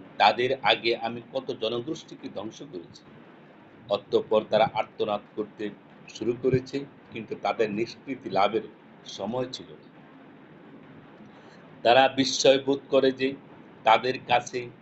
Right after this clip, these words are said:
তাদের মধ্য থেকে একজন সতর্ককারী আগমন করেছেন, আর কাফেররা বলে, "এ তো এক মিথ্যাচারী জাদুকর। সে কি বহু উপাস্যের পরিবর্তে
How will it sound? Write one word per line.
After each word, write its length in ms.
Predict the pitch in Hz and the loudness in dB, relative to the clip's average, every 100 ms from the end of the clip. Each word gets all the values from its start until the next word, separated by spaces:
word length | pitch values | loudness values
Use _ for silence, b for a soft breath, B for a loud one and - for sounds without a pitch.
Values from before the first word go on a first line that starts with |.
| - - - - | -20 -20 -20 -4
তাদের 340 | 101 98 135 143 | -2 0 2 2
মধ্য 340 | 131 131 139 | 2 0 -4
থেকে 420 | 139 135 - 120 - - - - | -4 -8 -8 -12 -14 -20 -16 -8
একজন 460 | 98 - 117 110 | -6 -2 -2 -2
সতর্ককারী 840 | - 104 - 120 123 120 123 120 | -8 -12 -10 -12 -10 -2 2 4
আগমন 480 | - 101 110 113 110 | 2 -4 -6 -8 -8
করেছেন, 460 | 107 117 127 151 135 - - - - - - - - | -6 -6 -6 -8 -12 -14 -20 -20 -20 -20 -20 -10 0
আর 160 | 101 - | 0 2
কাফেররা 500 | 101 101 120 117 117 | -2 0 -2 2 2
বলে, 320 | 113 117 113 110 - - - | 4 2 2 -4 -14 -20 -10
"এ 100 | 104 110 | -8 -6
তো 160 | 120 113 | -4 0
এক 260 | 110 110 - 101 | 0 0 -4 -14
মিথ্যাচারী 580 | 113 - 160 - 160 151 | -12 -4 -4 -4 -8 -4
জাদুকর। 360 | 160 160 185 - - - - - - - - - - - - - - - - | -4 -6 -8 -20 -20 -20 -20 -20 -20 -20 -20 -20 -20 -20 -20 -20 -20 -20 -20
সে 180 | - 139 | -4 -2
কি 160 | 139 139 | 0 2
বহু 320 | 135 135 151 | 2 2 0
উপাস্যের 440 | 143 151 143 160 147 - | 2 2 2 -2 -4 -4
পরিবর্তে 580 | 147 143 147 - 151 | -4 -2 -4 -4 -8